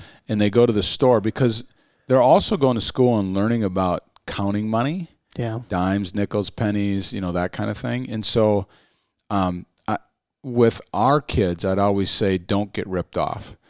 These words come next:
Speaker 1: And I wasn't teaching them that the clerk is bad.
Speaker 2: Yeah.
Speaker 1: What I was teaching them is the value of you worked for that money or you've received it as a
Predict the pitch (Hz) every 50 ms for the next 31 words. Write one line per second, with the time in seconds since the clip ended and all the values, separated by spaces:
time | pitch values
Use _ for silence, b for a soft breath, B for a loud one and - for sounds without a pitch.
0 | _ _ _ - 120 127 135 160 190 196 240 139 - - - 131 127 - - 123
1 | 110 104 98 92 95 92 90 - - 98 - - - - 113 98 101 107 - -
2 | 95 85 80 78 78 92 87 85 73 67 65 - - - - b b b 180 156
3 | 127 - 117 107 104 101 - - - 214 240 - - 127 110 101 98 98 95 98
4 | 92 87 107 92 90 87 90 107 110 131 151 170 147 120 98 90 92 92 98 -
5 | 98 95 90 90 98 113 135 147 151 156 139 127 - - - 107 98 92 87 85
6 | - 85 85 82 82 87 92 107 104 92 90 90 92 92 95 107 110 - - -
7 | 110 104 101 110 104 101 98 101 104 127 120 107